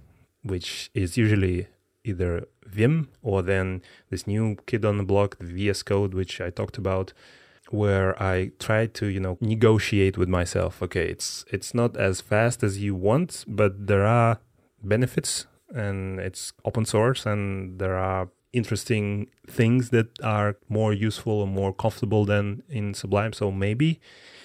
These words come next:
you know, maybe th-, there's a trade-off. Every time I, I was doing this, I had this idea of,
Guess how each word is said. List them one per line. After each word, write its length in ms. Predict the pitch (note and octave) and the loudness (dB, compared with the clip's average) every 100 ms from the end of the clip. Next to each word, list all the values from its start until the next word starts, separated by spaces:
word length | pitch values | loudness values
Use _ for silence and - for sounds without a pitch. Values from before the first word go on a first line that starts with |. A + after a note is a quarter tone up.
| - - | -18 -6
you 120 | A2 | -2
know, 140 | G2+ | -2
maybe 420 | F#2 F#2 G#2 D3 C3+ | 0 0 2 2 0
th-, 200 | G#2+ G2 | 0 -2
there's 320 | G2 G2+ F2+ | 0 0 -2
a 40 | |
trade-off. 540 | F2+ - D3 E3 F3 - _ _ - | -4 0 2 2 -2 -8 _ _ 2
Every 220 | D3 C#3+ | 4 4
time 280 | C3 B2 A2+ | 6 6 6
I, 160 | G#2+ | 2
I 40 | A#2 | 2
was 180 | G#2 F#2+ | 0 2
doing 260 | G2+ G2 | 0 2
this, 380 | F#2+ F#2 - - _ - | 2 0 -2 -14 _ -6
I 100 | - | -4
had 180 | G2 G#2+ | 0 -2
this 160 | F#2 | -2
idea 360 | G2 F#2+ F#2+ F#2 | -2 -2 -2 -2
of, 300 | F#2+ F2 - | -2 -6 -10